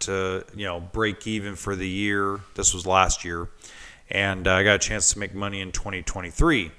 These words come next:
Well, unfortunately, the best laid plans came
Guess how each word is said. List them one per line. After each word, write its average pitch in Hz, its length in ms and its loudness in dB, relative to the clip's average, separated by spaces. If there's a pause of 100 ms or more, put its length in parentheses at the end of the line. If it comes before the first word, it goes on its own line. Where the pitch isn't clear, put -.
(500)
Well, 135 200 12
unfortunately, 123 640 8
the 101 100 2
best 104 600 6 (180)
laid 101 320 2
plans 131 720 2
came 98 560 -10